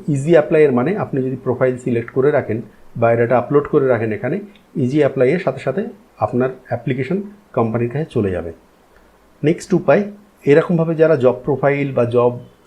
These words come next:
ওপেন করেছে, ইনি জবটা ওপেন করেছেন, তো এনার এখানটায় চলে যেতে পারেন। এখানে গিয়ে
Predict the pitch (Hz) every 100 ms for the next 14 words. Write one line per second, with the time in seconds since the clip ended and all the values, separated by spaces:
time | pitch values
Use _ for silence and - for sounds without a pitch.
0 | _ 143 196 190 160 101 92 - - -
1 | _ _ - 147 165 175 190 123 120 -
2 | 110 113 107 107 107 180 - _ _ _
3 | _ _ - 151 220 131 127 147 147 143
4 | 135 185 240 - - 120 104 101 - 85
5 | 82 85 _ _ _ _ _ - 127 180
6 | 202 135 120 226